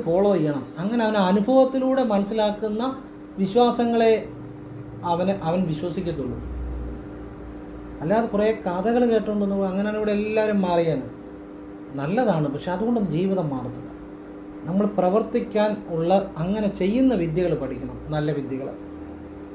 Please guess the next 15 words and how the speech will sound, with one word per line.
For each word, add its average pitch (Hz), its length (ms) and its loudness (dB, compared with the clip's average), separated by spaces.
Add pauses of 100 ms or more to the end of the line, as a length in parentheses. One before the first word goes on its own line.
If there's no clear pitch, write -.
(280)
ഇപ്പം 208 220 -4
ഞാൻ 233 180 2
പറഞ്ഞു, 208 260 4 (320)
നിങ്ങൾ 190 200 2 (800)
ഇങ്ങനെ 185 260 0
ഇടതുകാല് 180 420 4
വെച്ച് 165 160 -4
എഴുന്നേൽക്കുക, 156 480 0 (320)
വലതുകാല് 220 400 4
വരുന്ന, 233 180 4 (160)
വെച്ച് 202 160 -2
എഴുന്നേൽക്കുന്നത് 226 480 0
നല്ലത് 196 220 2
തന്നെയാണ്. 165 260 0
പക്ഷേ 185 180 -6